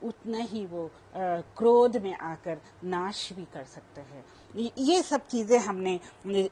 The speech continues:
इजरायलियों के बीच में देखी। जब परमेश्वर ने उनको मिस्र से निकाला, फिर भी वो कुड़कुड़ाते रहे और पाप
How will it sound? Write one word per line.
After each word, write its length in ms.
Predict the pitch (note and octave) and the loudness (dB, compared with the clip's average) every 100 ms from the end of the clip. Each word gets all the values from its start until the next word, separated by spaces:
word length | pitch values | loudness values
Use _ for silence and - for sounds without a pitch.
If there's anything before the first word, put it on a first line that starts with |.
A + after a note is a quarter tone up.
| - | -4
इजरायलियों 800 | G#3+ G3+ F3+ F3 G3 G3+ G3 E3+ - F#3+ | -4 -2 -2 -2 -2 -4 -4 -8 -10 -10
के 240 | - F#3+ | -6 -6
बीच 280 | E3+ F3 F3 | -4 -8 -8
में 140 | F3 E3+ | -6 -2
देखी। 400 | E3+ - F#3+ E3+ | -4 -2 -4 -2
जब 360 | F#3 F3+ E3+ - - - G3 | -2 -4 -4 -8 -16 -10 -8
परमेश्वर 760 | - F3+ E3 F3+ G3+ - F#3+ | -4 -4 -4 -4 -6 -8 -8
ने 220 | F3 F3 | -8 -8
उनको 300 | F3+ F#3 G3 | -8 -10 -10
मिस्र 380 | F3+ A#3+ B3+ C#4 | -6 -6 -4 -6
से 200 | B3+ B3+ | -4 -4
निकाला, 560 | A3 G3+ F#3+ G3 F#3+ D3+ - - - | -4 -2 0 0 0 -2 -10 -16 -4
फिर 180 | C#4 B3 | -4 -2
भी 180 | C4 | -4
वो 140 | A3+ A3 | -4 -6
कुड़कुड़ाते 720 | - G3+ F#3 F#3 F#3 F#3+ A3 | -4 -4 -4 -2 -2 0 -2
रहे 220 | G#3 F#3 | -2 -4
और 240 | - F#3+ F#3 | -2 -4 -4
पाप 420 | - F#3+ G3+ | -2 0 0